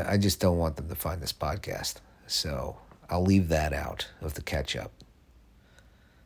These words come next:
If they ask if I have a podcast, I'll deny it. Then they, but that might be, actually, if I tell them I have a podcast, they probably won't listen to it. If I deny it, and then they see there's one, they'll be like, "Well, well, let me check this out."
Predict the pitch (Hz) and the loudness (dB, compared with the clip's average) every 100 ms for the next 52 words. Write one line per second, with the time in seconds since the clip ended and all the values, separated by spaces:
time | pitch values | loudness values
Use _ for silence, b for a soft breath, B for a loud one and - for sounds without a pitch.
0 | b - 82 82 95 95 - 80 69 - | b -8 -2 6 6 6 4 0 0 -2
1 | 71 - 53 50 - - - 50 50 50 | -4 -4 -6 -6 -8 -8 -8 -8 -8 -10
2 | - - - - - - - - - B | -12 -18 -20 -20 -20 -20 -20 -20 -20 B
3 | B B B - 90 90 80 76 - - | B B B 0 2 4 2 -2 -8 -16
4 | - - - - 78 92 98 85 78 69 | -20 -20 -16 -6 -2 2 2 2 -2 -2
5 | 71 71 - B B B 117 95 - 117 | -4 -6 -12 B B B -2 -2 2 4
6 | 127 - 85 78 80 - 110 78 76 69 | 4 4 0 0 -2 2 4 4 0 -2
7 | 65 78 67 73 73 - 71 92 90 69 | -4 -2 -2 -2 -4 -6 -8 -2 -2 0
8 | 73 71 76 - - 67 50 - - 73 | -2 -2 -2 -4 -4 -4 -4 -6 -4 -4
9 | 69 69 76 85 78 52 - 78 73 67 | -2 -2 0 0 0 -2 -4 -4 -2 -4
10 | - - - 98 90 67 67 67 65 62 | -2 0 4 4 4 0 -2 -4 -4 -6
11 | 62 64 65 67 73 76 - 67 - - | -4 -4 -2 -2 -2 -4 -4 -6 -8 -8
12 | 73 80 71 | -4 -2 -4